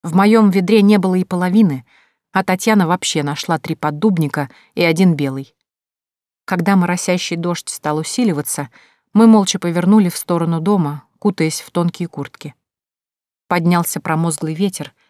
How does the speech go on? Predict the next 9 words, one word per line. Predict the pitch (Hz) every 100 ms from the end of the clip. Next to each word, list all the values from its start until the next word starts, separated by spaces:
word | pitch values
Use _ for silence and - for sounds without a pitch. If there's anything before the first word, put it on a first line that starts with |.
| _ _
пробирая | 180 165 165 160 147
до | 151
костей, | 170 175 - 151 139 _ _ _ _ _
и | 196
мне | 202 190
так | 185 175
захотелось | 175 190 185 180 175
горячего | 160 175 175 - 165
чая, | - 233 208 147